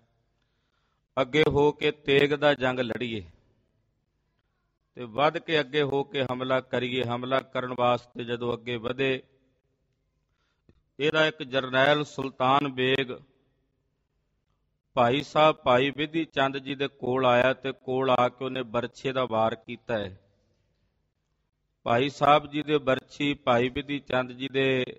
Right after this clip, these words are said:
ਬਾਂਹ ਦੇ ਉੱਤੇ ਡੋਲੇ ਤੇ ਥੋੜ੍ਹੀ ਜਿਹੀ ਲੱਗੀ, ਜ਼ਖਮ ਹੋਇਆ। ਬਰਛੀ ਮਾਰ ਕੇ ਦੌੜਨ ਲੱਗਾ। ਭਾਈ ਵਿਧੀ ਚੰਦ ਨੇ ਵੰਗਾਰਿਆ, "ਠਹਿਰ ਜਾ ਗੀਦੀਆ, ਚੱਲਿਆ ਕਿੱਥੇ ਐ?"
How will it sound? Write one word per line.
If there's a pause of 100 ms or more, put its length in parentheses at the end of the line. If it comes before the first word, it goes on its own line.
(920)
ਬਾਂਹ
ਦੇ
ਉੱਤੇ
ਡੋਲੇ
ਤੇ
ਥੋੜ੍ਹੀ
ਜਿਹੀ
ਲੱਗੀ,
ਜ਼ਖਮ
ਹੋਇਆ। (1200)
ਬਰਛੀ
ਮਾਰ
ਕੇ
ਦੌੜਨ
ਲੱਗਾ।
ਭਾਈ
ਵਿਧੀ
ਚੰਦ
ਨੇ
ਵੰਗਾਰਿਆ,
"ਠਹਿਰ
ਜਾ
ਗੀਦੀਆ,
ਚੱਲਿਆ
ਕਿੱਥੇ
ਐ?"